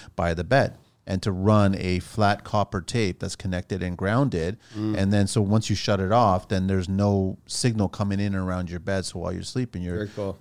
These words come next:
Speaker 1: you're, you're feeling, the theory is you'll feel a lot better when you wake up.
Speaker 2: Yeah.
Speaker 1: But you also wake up a lot better if you get to sleep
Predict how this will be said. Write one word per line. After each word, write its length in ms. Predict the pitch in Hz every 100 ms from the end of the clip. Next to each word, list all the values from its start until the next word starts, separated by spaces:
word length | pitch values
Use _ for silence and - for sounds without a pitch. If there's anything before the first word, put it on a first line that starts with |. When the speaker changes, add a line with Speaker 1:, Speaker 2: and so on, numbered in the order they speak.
| -
Speaker 1:
you're, 260 | 123 113 101 -
you're 160 | 113
feeling, 420 | - 143 131 113 - 123
the 120 | 127
theory 280 | 151 139 123
is 120 | 104
you'll 140 | 107
feel 260 | - 143 131
a 40 |
lot 200 | 120 113
better 200 | 107 107
when 120 | 104
you 120 | 92 90
wake 360 | 98 92 -
up. 280 | 101 78 - _ _
Speaker 2:
Yeah. 380 | 110 107 104 104
Speaker 1:
But 100 | 131
you 140 | 135
also 240 | 147 - 135
wake 240 | 123 113
up 160 | 117 110
a 40 |
lot 260 | 107 98 98
better 420 | 143 123 98 - - - - _ _
if 180 | 151 135
you 80 | 120
get 180 | 117 -
to 60 |
sleep 460 | 98 - 160 135